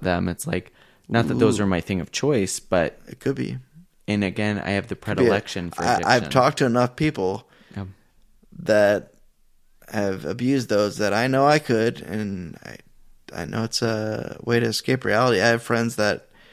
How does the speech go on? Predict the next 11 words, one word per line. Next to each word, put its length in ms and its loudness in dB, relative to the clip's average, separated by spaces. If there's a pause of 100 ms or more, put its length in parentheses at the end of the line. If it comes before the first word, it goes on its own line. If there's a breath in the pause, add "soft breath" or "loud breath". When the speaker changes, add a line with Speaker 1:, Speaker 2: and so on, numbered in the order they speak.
(680 soft breath)
Speaker 2:
were 160 0
hooked 200 2
on 160 4
benzos 480 2
that 160 0
don't 200 0
remember 540 2
weeks, 540 -4
days, 680 0
and 160 -2
Speaker 1:
Oh. 220 -4